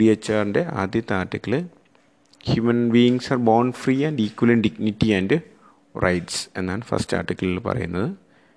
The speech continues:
ആ, മനുഷ്യൻ സ്വതന്ത്രമായിട്ട് ജനിക്കുകയും അവന് അവൻ്റെ അവകാശങ്ങളും ഈക്വലായിട്ട് ലഭിക്കണം എന്നാണ് അതുകൊണ്ട് ഉദ്ദേശിക്കുന്നത്. And, ആ,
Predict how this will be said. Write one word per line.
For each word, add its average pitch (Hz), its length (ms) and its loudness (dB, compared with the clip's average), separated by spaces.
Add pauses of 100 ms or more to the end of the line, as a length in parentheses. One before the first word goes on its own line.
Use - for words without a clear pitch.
(380)
ആ, 62 40 -18 (220)
മനുഷ്യൻ 90 380 -4 (320)
സ്വതന്ത്രമായിട്ട് 110 580 2
ജനിക്കുകയും 104 440 0 (400)
അവന് 101 220 2 (520)
അവൻ്റെ 101 240 0
അവകാശങ്ങളും 113 720 2 (960)
ഈക്വലായിട്ട് 117 500 2 (720)
ലഭിക്കണം 107 400 0 (120)
എന്നാണ് 92 260 -2 (560)
അതുകൊണ്ട് 90 300 0
ഉദ്ദേശിക്കുന്നത്. 92 580 2 (1300)
And, 87 280 -4 (120)
ആ, - 40 0